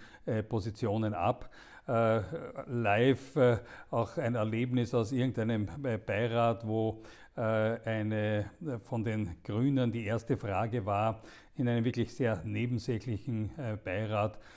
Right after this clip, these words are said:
<clears throat> „Wer macht denn da die Buchprüfung?“ Und dann gleich der Vorschlag, ähm, dass das ein Steuerberater übernimmt, der zufällig der Bruder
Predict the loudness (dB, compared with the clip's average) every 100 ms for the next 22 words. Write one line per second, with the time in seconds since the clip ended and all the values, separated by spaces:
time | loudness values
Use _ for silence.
0 | 2 4 10 10 12 6 6 4 2 2
1 | 4 4 2 0 0 -4 -2 -2 0 2
2 | 2 2 0 0 -6 -20 -20 -20 _ -20
3 | -20 -14 -2 0 4 4 4 0 0 2
4 | 0 2 2 2 4 2 2 -6 -20 -20
5 | -2 2 4 2 2 2 2 0 0 0
6 | 0 0 -2 -4 -2 0 2 2 0 0
7 | 0 0 0 0 0 0 -2 0 2 2
8 | 0 -4 -18 -20 -6 -4 0 0 2 2
9 | 2 -2